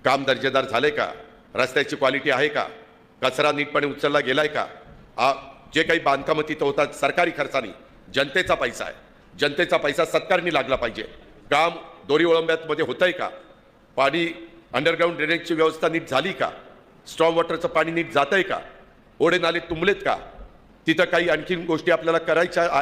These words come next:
गरज आहे का, तिथं स-, काही वेगवेगळ्या पद्धतीनं ओढे नाले स्वच्छ करण्याच्या करता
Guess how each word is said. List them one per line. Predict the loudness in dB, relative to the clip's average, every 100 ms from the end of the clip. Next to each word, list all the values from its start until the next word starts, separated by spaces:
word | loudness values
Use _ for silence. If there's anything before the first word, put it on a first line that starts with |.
| 2
गरज | 0 4
आहे | 2 2
का, | -2 -4 -6 -20 -20 -20 _ -6
तिथं | 0 0
स-, | -2 -12 -12 -12 -2
काही | 0 0 -2 -12 -20 -20 -20 _ 0
वेगवेगळ्या | 0 2 2 2
पद्धतीनं | 2 2 2 2
ओढे | 2 4
नाले | 4 2 2
स्वच्छ | -2 -2 0
करण्याच्या | 2 0 0 0
करता | 0 2 2 0 -14